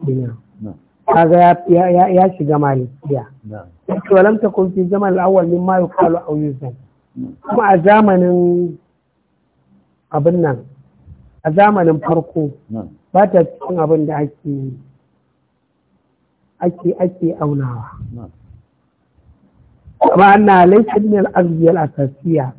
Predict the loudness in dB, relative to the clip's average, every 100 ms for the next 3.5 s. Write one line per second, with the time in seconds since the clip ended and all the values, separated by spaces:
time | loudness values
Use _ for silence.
0 | -6 0 0 -2 -4 -2 0 0 -2 -2
1 | 0 0 -4 -4 -8 -10 _ _ _ _
2 | _ _ -6 0 4 4 4 4 4 2
3 | -2 0 2 2